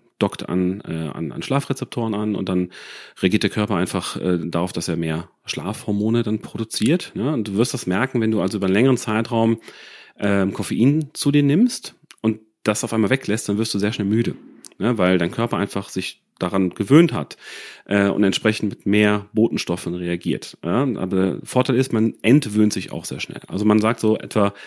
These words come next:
vierzehn Tage brauchst du, um dich an Koffein zu gewöhnen und auch wieder zu entwöhnen. So, und was ist jetzt deine maximal erlaubte Dosis?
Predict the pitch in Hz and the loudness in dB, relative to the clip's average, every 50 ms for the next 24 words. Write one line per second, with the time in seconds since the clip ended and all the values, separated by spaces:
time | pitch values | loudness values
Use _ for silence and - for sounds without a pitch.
0 | - _ - - - 120 - 117 101 113 104 113 113 104 104 - 98 104 117 117 | -20 _ -12 -6 -6 -2 0 0 0 0 0 0 0 -2 -2 2 2 2 2 2
1 | - - - 117 117 113 - - - - - - _ _ - 117 120 110 107 104 | 0 2 4 4 4 4 2 -4 -20 -20 -20 -20 _ _ 4 4 4 6 4 2
2 | - - 92 95 - - 117 - - - 87 90 - - 90 87 - - 107 123 | 0 0 -4 -4 -4 -4 -6 -4 -2 -2 -2 -2 -4 -6 -10 -8 -4 2 4 6
3 | 135 123 117 131 135 131 131 131 135 - - - - - - - 113 107 110 104 | 6 6 6 6 6 6 6 4 2 0 -4 -6 -6 -6 -4 -4 0 0 0 0
4 | - - - - - 98 104 113 117 - - 90 92 98 107 107 98 87 71 - | -2 -6 -10 -4 0 2 4 4 4 2 0 2 4 6 8 8 8 6 4 2
5 | - _ _ _ - - - - - - - - - _ - - 92 92 85 - | -2 _ _ _ -20 -20 -20 -20 -20 -20 -20 -20 -20 _ 0 2 4 4 4 4
6 | 98 101 - 120 - 117 113 - - - - - - - 98 95 98 92 95 98 | 2 0 0 0 2 2 2 2 2 -2 -2 -2 0 0 2 4 4 4 2 0
7 | - - - 95 92 90 92 95 95 90 - - 85 87 90 95 95 - 92 80 | -2 -4 -2 0 0 2 4 4 4 2 2 2 2 2 4 2 2 0 -2 -2
8 | - - 87 95 120 139 147 170 175 175 - - | -2 0 0 2 2 4 6 6 6 4 2 -6